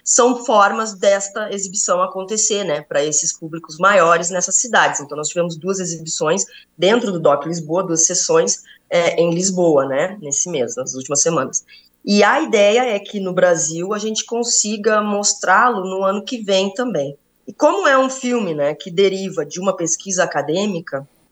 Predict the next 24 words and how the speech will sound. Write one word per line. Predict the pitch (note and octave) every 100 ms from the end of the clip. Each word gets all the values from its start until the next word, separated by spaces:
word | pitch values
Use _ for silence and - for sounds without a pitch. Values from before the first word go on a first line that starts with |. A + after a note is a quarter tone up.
| -
que | F#3 -
é |
feito, | - F#3 A3 A3+ -
né, | D#3 F#3 - - - _ _ D3+
eh, | D#3 D3+ D3 D3 - -
eu | G#2+ A#3
não | C#4 A3+
gosto | G#3+ B3 A3+
de | G#3
me | G3+
chamar | - E3 D#3+ F#3 G3+
de | D#3 E3
cineasta, | - A3 G3 F#3 G3 D#3
viu, | E3
apesar | F#3 D#3+ D#3+
de | C3+
ter | F3+
dirigido | E3 D#3 E3 -
o |
filme, | - G3
porque | F#3+ - -
eu | G#3+
acho | F#3
que | -